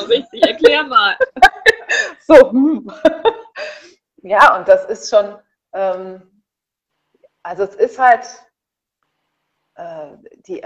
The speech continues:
Speaker 2: die Architektin, das ist, ne, das ist einfach so irgendwie für mich so jetzt im, im Gefühl, so nachdem ich jetzt so ein, so ein halbes Jahr so gehe als, äh, Vollzeitheilerin sozusagen,
Speaker 1: Mhm.
Speaker 2: ist es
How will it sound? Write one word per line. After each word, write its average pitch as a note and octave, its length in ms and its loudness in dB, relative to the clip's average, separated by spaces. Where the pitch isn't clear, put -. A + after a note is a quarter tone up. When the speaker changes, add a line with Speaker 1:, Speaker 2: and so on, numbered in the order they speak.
Speaker 2:
die F#3 120 -2
Architektin, - 760 -8
das D#3+ 200 -10
ist, - 400 -20
ne, E3 260 -20
das E3 180 -20
ist - 240 -20
einfach G3 320 -2
so - 140 -12
irgendwie D4 300 0
für C#4 140 -6
mich B3 220 -4
so C#4 60 -14
jetzt C4 260 4
im, C4 140 -6
im A#3+ 200 -10
Gefühl, C#4 500 -2
so C#4 140 -4
nachdem A#3+ 600 -6
ich C#4 60 -8
jetzt A#3 220 2
so A#3 60 -10
ein, G#3+ 140 -14
so A3+ 120 -10
ein G#3+ 220 -6
halbes C#4 440 2
Jahr C4 240 0
so A#3+ 180 -2
gehe C4 360 4
als, A3 340 0
äh, G3+ 180 -6
Vollzeitheilerin C4+ 1300 4
sozusagen, B3 560 -4
Speaker 1:
Mhm. - 60 -18
Speaker 2:
ist A#3 260 0
es B3+ 220 -4